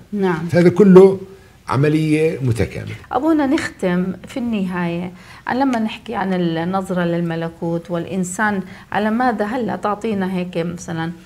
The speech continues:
Speaker 1: كلمة روحية تعطيها للناس تطمنهم، ما، ما، ما يفكروا إنه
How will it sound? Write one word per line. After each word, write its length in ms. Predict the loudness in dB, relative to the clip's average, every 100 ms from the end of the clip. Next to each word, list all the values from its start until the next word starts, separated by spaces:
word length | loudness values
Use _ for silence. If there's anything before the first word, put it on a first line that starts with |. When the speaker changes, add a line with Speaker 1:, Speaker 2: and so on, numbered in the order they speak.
| -20 -20 -12
Speaker 1:
كلمة 460 | -6 -2 -2 -4 -8 -14 -10
روحية 480 | -10 -6 -4 -2 -2
تعطيها 520 | -2 -4 -2 -6 -4
للناس 520 | -4 -4 -2 -2 -4 -8 -16 -6
تطمنهم، 680 | -2 0 0 -2 -2 -4 -6 -12 -20 -20 -6
ما، 320 | -2 -2 -2
ما، 480 | -6 -4 2 2 2
ما 140 | 0
يفكروا 540 | 0 0 -2 0 0 0
إنه 380 | -2 0 -2